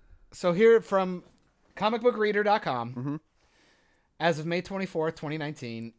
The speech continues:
Speaker 1: uh, Emily Bett Rickards reveals if she'd return as Felicity Smoke.
Speaker 2: Okay.
Speaker 1: Arrow season seven series, uh, regular Felicity Smoke, uh, what the fuck?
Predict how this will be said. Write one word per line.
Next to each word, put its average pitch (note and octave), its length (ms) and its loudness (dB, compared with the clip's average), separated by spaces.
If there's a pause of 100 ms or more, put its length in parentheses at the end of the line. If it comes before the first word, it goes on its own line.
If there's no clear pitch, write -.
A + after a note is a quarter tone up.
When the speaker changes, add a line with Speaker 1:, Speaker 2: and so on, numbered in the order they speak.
(160)
Speaker 1:
uh, B2+ 220 -4 (240)
Emily G#3+ 340 0
Bett F3+ 340 -2
Rickards D3+ 500 -4
reveals C3+ 600 -6
if C#3 160 -6
she'd B2+ 320 -10
return G#2+ 600 -10
as F#2+ 240 -16
Felicity F#2 480 -18
Smoke. F#2+ 460 -16 (440)
Speaker 2:
Okay. F#2+ 200 0
Speaker 1:
Arrow G#3 240 4
season G3 380 -6
seven F3+ 400 -4
series, D#3 640 -4 (200)
uh, C3+ 240 -4
regular D#3 480 -6
Felicity C3+ 400 -12
Smoke, C#3 460 -10 (800)
uh, C#3+ 400 -4 (1800)
what D3+ 200 -10
the D2+ 120 -20
fuck? - 460 -12